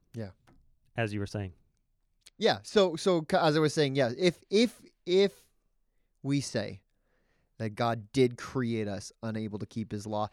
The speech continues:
Speaker 1: that doesn't seem consistent with his words when he created man and saying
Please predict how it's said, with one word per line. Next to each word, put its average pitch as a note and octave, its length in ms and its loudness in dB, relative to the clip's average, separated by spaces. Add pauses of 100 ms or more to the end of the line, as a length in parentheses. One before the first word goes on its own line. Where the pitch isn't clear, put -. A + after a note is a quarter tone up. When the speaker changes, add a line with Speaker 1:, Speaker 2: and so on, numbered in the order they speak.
(140)
Speaker 1:
that C3 120 -6
doesn't E3 220 4
seem E3+ 200 -6
consistent D3+ 600 -8
with C3 220 -4 (380)
his C3+ 260 -4
words A#2+ 420 -2
when A2+ 120 -10
he A2 100 -8
created A2+ 420 -8
man G#2 300 -8
and G#2 100 -12
saying G#2 460 -12